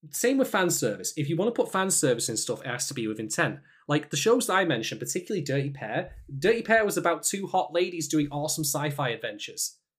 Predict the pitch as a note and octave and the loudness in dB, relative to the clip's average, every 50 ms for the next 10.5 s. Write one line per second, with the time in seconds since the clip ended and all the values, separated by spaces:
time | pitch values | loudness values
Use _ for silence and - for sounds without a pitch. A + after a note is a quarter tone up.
0 | _ _ _ _ - D#3+ C#3+ F3 G3 G#3 - - A3 G#3+ G3+ G3+ - G#3 E3 C#3+ | _ _ _ _ -4 0 0 2 2 2 4 6 8 8 8 6 2 0 -2 0
1 | - - E3+ G3 F3 C#3 C#3 C3+ B2+ A#2+ A#2+ B2 B2+ B2+ C3 - - _ _ - | 2 4 4 4 4 2 0 -4 -6 -2 -2 -2 -2 -2 -4 -8 -14 _ _ -2
2 | C#3+ E3 E3 D3 E3 - - - D3+ D3 D3+ D#3 D3 C#3 D3 C#3+ C#3 C3+ A#2+ D#3 | 2 2 4 6 4 4 4 4 4 4 6 4 4 4 2 2 2 0 2 2
3 | D3+ C#3+ C3+ C#3 C#3+ D3+ C#3 G#2 - - _ _ _ _ _ _ _ _ _ _ | 2 2 2 2 2 2 2 0 -2 -6 _ _ _ _ _ _ _ _ _ _
4 | _ _ _ _ _ _ _ _ _ _ _ _ _ - F3+ F3 - - B3+ C#4+ | _ _ _ _ _ _ _ _ _ _ _ _ _ -2 -2 -2 4 6 8 10
5 | E4+ E4 D#4+ - - C4+ C4 B3 B3 - A#3 G#3+ G#3+ A#3 A3 G#3+ G#3+ G#3 G3 F3+ | 10 10 10 10 12 12 12 12 12 6 2 2 2 2 2 4 4 4 6 6
6 | F#3+ F#3 F3 F3 F3 - C3+ A#2+ A2 G#2+ G#2+ G#2+ G#2+ - - _ _ _ _ _ | 8 8 10 8 8 6 2 -2 0 0 0 0 -2 -4 -10 _ _ _ _ _
7 | _ _ _ _ _ _ _ _ _ _ _ _ _ _ _ _ - F#3 F3 D3 | _ _ _ _ _ _ _ _ _ _ _ _ _ _ _ _ 2 2 4 4
8 | F3+ F3+ E3 C#3+ C#3 D3+ C#3+ C#3 C#3 C3+ B2+ C3+ C3 C3 - C3+ B2+ C3+ C3+ C3+ | 4 4 2 4 4 6 6 6 4 4 2 0 -2 0 -2 -4 -2 -2 -2 -4
9 | - - C3 B2+ B2 A#2+ A#2 - B2+ A2 G#2 F#2+ F2 - _ _ _ _ B2 A#2+ | -4 -6 -6 -4 -2 -2 -2 -2 -4 -4 -4 -4 -8 -12 _ _ _ _ -10 -10
10 | A#2 - A#2+ A#2 - - A#2+ G2+ E2+ - | -8 -6 -6 -4 -2 -2 -4 -4 -6 -8